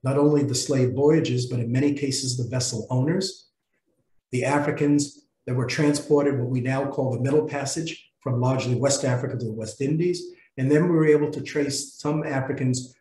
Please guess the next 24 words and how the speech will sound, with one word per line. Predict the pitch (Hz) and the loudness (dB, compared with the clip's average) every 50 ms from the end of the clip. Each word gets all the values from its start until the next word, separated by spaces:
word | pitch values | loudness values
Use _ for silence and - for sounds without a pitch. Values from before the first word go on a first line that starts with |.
| _ _ - | _ _ -4
who | 135 131 | -2 0
would | 127 131 127 | 2 2 2
eventually | 110 139 139 143 143 143 - 139 127 123 | 2 2 4 4 2 2 2 0 -2 -2
come | - 135 123 120 | 0 -2 -2 -2
to | - 131 123 | -2 -2 -2
Rhode | 123 117 120 | -2 0 0
Island | 123 120 117 113 110 | 0 0 0 -2 -4
shores. | - - - 113 110 104 98 95 - - - - _ _ _ _ _ _ _ _ _ _ _ - | -6 -6 -4 -4 -4 -4 -4 -6 -8 -10 -12 -20 _ _ _ _ _ _ _ _ _ _ _ 0
We | 139 143 147 | 4 6 8
also | 151 190 233 220 - - 180 156 | 8 8 6 6 4 2 2 0
had | 131 143 143 135 123 | 2 0 0 0 0
the | 127 127 131 | 0 0 0
opportunity | 127 131 131 - - - 135 127 123 127 123 123 123 | 0 -2 -6 -8 -8 -6 -4 -2 0 0 -2 -2 -4
to | - 127 | -4 -4
work | 120 135 135 135 135 | -4 -4 -4 -4 -4
with | 123 | -6
scholars | - - - - 135 131 131 127 123 120 - | -6 -6 -4 -4 -2 -2 -2 -2 -2 -4 -4
across | 120 - - 151 156 151 - | -6 -6 -2 -2 -2 -2 -2
the | - 135 131 | -2 -2 -2
African | 127 127 - - 123 | -2 -4 -4 -4 -4
diaspora, | 123 120 117 120 120 123 - - - 95 101 _ _ _ _ _ _ - | -2 -2 -2 -2 -2 -2 -2 -4 -8 -14 -16 _ _ _ _ _ _ -6
having | 151 139 143 139 143 | -2 -2 -2 0 -2
access | 139 139 - - - 139 131 - - | -2 -2 -4 -4 -4 -2 -2 -4 -4
to | - - 127 123 120 113 117 104 | -4 -2 0 0 0 0 -4 -8